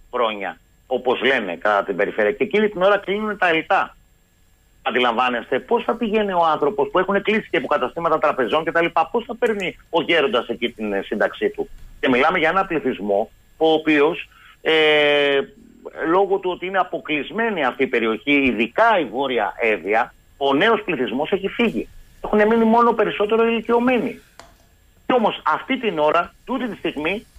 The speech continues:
κλείνουν υποκαταστήματα. Γιατί πρέπει να ολοκληρώσουν ένα έργο που ψηφίστηκε κάποτε, όπου κανένας δεν μίλαγε βέβαια όταν πέρασε, ψηφίστηκε από τη Βουλή, γιατί πρέπει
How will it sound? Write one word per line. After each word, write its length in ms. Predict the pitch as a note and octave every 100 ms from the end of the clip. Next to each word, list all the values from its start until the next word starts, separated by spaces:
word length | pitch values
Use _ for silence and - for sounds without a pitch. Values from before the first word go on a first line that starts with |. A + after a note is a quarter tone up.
| -
κλείνουν 320 | G3+ A#3+ B3+
υποκαταστήματα. 680 | B3+ A3 A#3+ A#3+ - B3 D#3+
Γιατί 220 | D#3 E3+
πρέπει 220 | G#3+ A#3 A3+
να 100 | G#3+
ολοκληρώσουν 500 | G3+ G#3 A3+ - A3
ένα 80 | A3
έργο 160 | G#3
που 60 | G3
ψηφίστηκε 460 | - F3 F3+ F3
κάποτε, 520 | D#3 D#3 C#3+ C#3+ E3+ G#3
όπου 220 | F#3 F#3
κανένας 440 | E3 E3 A3+ G3+
δεν 120 | B2+ D#3
μίλαγε 400 | F#3 D3 G#2 G#2
βέβαια 300 | G#2+ G2+ G#2+
όταν 300 | G#2+ G#2 -
πέρασε, 340 | A#2 G2 - _
ψηφίστηκε 480 | - F#2 G2 - F#2
από 180 | F2 -
τη 100 | D#2 -
Βουλή, 360 | F#2 D#3 G3 - -
γιατί 260 | - F#3+ A3+
πρέπει 280 | A3+ A#3